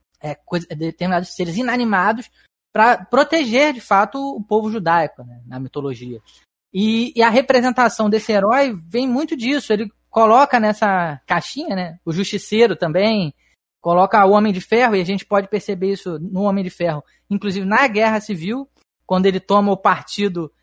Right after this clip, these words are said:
de caçar a galera, que o, ele toma a posição de uma posição mais, colocar, mais combativa, no, no sentido de, de, de perseguir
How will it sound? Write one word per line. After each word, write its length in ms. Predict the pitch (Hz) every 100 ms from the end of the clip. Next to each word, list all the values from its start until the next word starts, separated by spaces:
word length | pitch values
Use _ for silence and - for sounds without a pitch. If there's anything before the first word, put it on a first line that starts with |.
| _ -
de 640 | 147 190 190 175 170 160 -
caçar 300 | 190 - 190
a 20 |
galera, 440 | 190 185 233 254 _ _ _ _ _
que 120 | -
o, 500 | 165 170 165 160 151
ele 220 | 170 170 165
toma 600 | _ 190 220 214 180 170
a 60 |
posição 720 | - 196 185 196 - 180 165 143 _ _ _
de 360 | 139 139 180 180
uma 200 | 185 180
posição 320 | - 180 196
mais, 420 | 180 185 170 - _ _ _ _ _ _
colocar, 1040 | 269 208 - 196 180 151 135 117 123 - _ _
mais 280 | 139 147 - - _ _ _
combativa, 920 | 180 180 156 - - 269 208 160 143 139
no, 260 | 156 151 156 -
no 220 | 143 147
sentido 380 | - 143 156 147
de, 300 | 143 135 120 _ _ _
de, 240 | 131 175 226 175 170
de 100 | -
perseguir 720 | 214 - 202 135 208 269